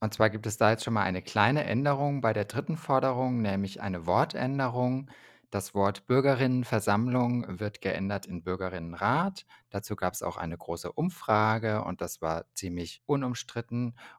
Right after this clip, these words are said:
und deswegen wird das schon mal geändert. Aber der Prozess zu der Überarbeitung der beiden Forderungen geht natürlich jetzt erst noch richtig weiter. Und da werden demnächst auch Vorschläge kommen, wird Feedbackrunden geben, wo ihr euch auch einbringen könnt, wo ihr auch Widerstände einbringen könnt.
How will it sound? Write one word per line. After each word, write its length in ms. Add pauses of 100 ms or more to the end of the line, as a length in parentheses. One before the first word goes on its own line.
und 200
deswegen 480
wird 120
das 140
schon 120
mal 120
geändert. 640 (240)
Aber 180
der 100
Prozess 680
zu 140
der 120
Überarbeitung 600
der 100
beiden 240
Forderungen 400
geht 160
natürlich 400
jetzt 240
erst 220
noch 160
richtig 320
weiter. 600 (440)
Und 240
da 120
werden 220
demnächst 540
auch 260
Vorschläge 540
kommen, 580
wird 160
Feedbackrunden 760
geben, 360
wo 120
ihr 100
euch 180
auch 120
einbringen 460
könnt, 400
wo 60
ihr 140
auch 100
Widerstände 580
einbringen 440
könnt. 440